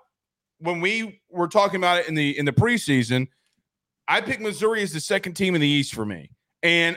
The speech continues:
I, the, the reasoning then that I will say, continue to say now, is not Luther Burden. It wasn't Bra-, Brady Cook. It wasn't what they had at running back with Schaefer and all.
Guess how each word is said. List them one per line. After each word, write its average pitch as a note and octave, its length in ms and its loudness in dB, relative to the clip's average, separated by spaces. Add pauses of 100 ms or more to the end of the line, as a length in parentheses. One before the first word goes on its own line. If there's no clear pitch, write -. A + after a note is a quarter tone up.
I, E3+ 200 2
the, E3 140 2
the D#3+ 120 2
reasoning E3 720 4
then E3 480 2 (220)
that D3 120 4
I E3+ 160 6
will G3 140 4
say, G3 280 -4
continue G#3 440 -6
to F#3 60 -4
say F3+ 260 0
now, F3+ 400 4 (280)
is G3 200 2
not G3 380 4 (720)
Luther G#3 460 8
Burden. G3 420 10
It D#3+ 140 -2
wasn't G3 400 2
Bra-, E3+ 260 2
Brady G3 320 0
Cook. G#3 420 2
It E3 120 -4
wasn't G#3+ 400 -2 (340)
what G3+ 180 2
they G#3 140 -2
had G3 260 2
at F3 120 0
running F#3+ 240 4
back F#3 180 2
with F3 140 0
Schaefer F#3+ 400 -2
and E3+ 80 0
all. E3 180 2